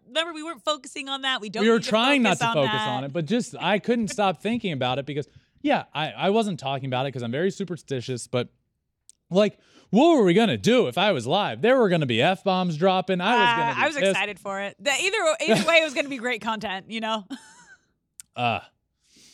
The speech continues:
Speaker 2: yeah. Let me, I'm gonna call Justin.
Speaker 1: Okay.
Speaker 2: I'm gonna call him.
Speaker 1: Live on the show?
Speaker 2: Live on the show.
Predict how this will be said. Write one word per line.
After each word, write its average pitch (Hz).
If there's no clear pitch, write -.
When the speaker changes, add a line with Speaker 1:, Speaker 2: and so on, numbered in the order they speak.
Speaker 2:
yeah. 90
Let 220
me, 214
I'm 175
gonna 196
call 117
Justin. 80
Speaker 1:
Okay. 277
Speaker 2:
I'm 123
gonna 160
call 113
him. 110
Speaker 1:
Live 196
on 196
the 202
show? 202
Speaker 2:
Live 151
on 165
the 156
show. 104